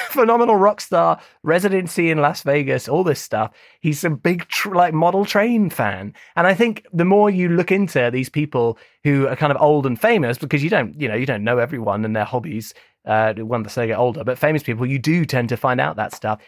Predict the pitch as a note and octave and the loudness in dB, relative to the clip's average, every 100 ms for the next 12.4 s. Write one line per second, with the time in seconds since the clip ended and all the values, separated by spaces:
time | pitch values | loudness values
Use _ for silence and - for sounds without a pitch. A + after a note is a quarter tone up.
0 | _ F#3 A3+ C4 A3 F3 D3+ - F3+ F3 | _ 2 4 2 0 2 2 2 0 2
1 | F#3+ - C#3 C#3 D#3+ D#3+ D#3+ D#3 D#3+ E3+ | 0 0 -2 0 2 2 2 0 -2 0
2 | F3+ F3 D3 A#2 A#2 - C3 B2 - C#3+ | -2 -4 -6 -6 -8 -2 -2 0 0 2
3 | D3 C#3+ C#3+ - D#3+ A#2 A2+ C#3 - D3 | 4 2 0 0 -2 -2 -4 -6 -2 -2
4 | D3 - - _ - D3+ G3 A#3+ G3 C4 | -2 -6 -20 _ -4 2 4 6 4 4
5 | G3 - D#3+ - D#4 G3+ F3 F#3 F#3 F#3 | 2 -2 -4 0 0 4 4 4 2 0
6 | F#3 F#3+ A#3+ D#3+ D3 E3+ F3 F3 E3 D#3+ | 2 4 4 2 0 2 2 0 0 0
7 | D3+ E3 D#3+ D#3+ E3 D#3+ D#3+ D#3+ E3 F3 | 2 2 2 2 2 2 2 2 0 0
8 | C#3 G#2+ - B2 B2 C#3+ C3 C3 A#2+ - | -4 -4 -4 -4 -2 0 2 2 0 0
9 | C#3+ C3 B2+ - F3 F3 D3+ C3 - A2+ | 0 2 0 -2 -2 0 0 -2 -2 -2
10 | A2 A#2+ B2 A2+ B2 A#2 A2 A2 A#2+ A2+ | -2 -2 -4 -8 -6 -4 -4 -4 -6 -6
11 | - _ - E3 G#3 - C3+ A2 B2 F3+ | -8 _ -2 0 2 0 -4 -2 -2 -2
12 | C3+ A2+ A2+ A#2 | -2 -2 -2 -4